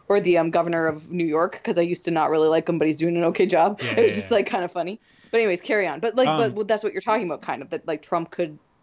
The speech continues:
Speaker 1: could be doing better, and he had
Speaker 2: He
Speaker 1: just,
Speaker 2: could,
Speaker 1: like,
Speaker 2: he could,
Speaker 1: blowing
Speaker 2: but,
Speaker 1: it.
Speaker 2: but no, what I, the point that I was getting to is that even with him at the head of, of, he's the leader of the free world, as they call it. Um,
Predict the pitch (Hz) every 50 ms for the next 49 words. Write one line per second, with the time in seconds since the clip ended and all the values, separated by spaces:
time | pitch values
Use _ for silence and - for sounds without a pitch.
0 | _ - - 180 156 170 151 156 151 143 147 147 143 - 117 117 123 156 - 147
1 | - 180 - - 214 190 - 254 240 - - 196 180 - 208 196 180 147 131 131
2 | 123 160 165 165 156 156 151 135 - - - 180 175 156 147 151 143 143 170 180
3 | 156 135 147 170 170 165 175 160 143 139 156 151 - 170 190 170 143 127 127 147
4 | 170 165 127 - 135 120 117 113 - - 123 120 120 117 110 127 120 127 131 151
5 | 175 170 208 196 185 165 156 143 120 - 120 139 151 151 143 143 139 117 117 120
6 | - 131 117 113 101 - 117 123 127 123 123 123 117 107 104 110 110 107 104 104
7 | 101 98 98 - - - 131 110 110 104 101 98 95 95 - - - - - 127
8 | 110 113 117 113 107 113 110 110 117 127 139 135 135 127 120 113 107 104 123 113
9 | - - 127 120 110 107 107 107 101 95 92 95 92 - - 104 95 - - 98
10 | 95 95 92 90 87 - _ _ _ _ _ _ _ _ _ _ 156 123 120 120
11 | 113 104 101 95 92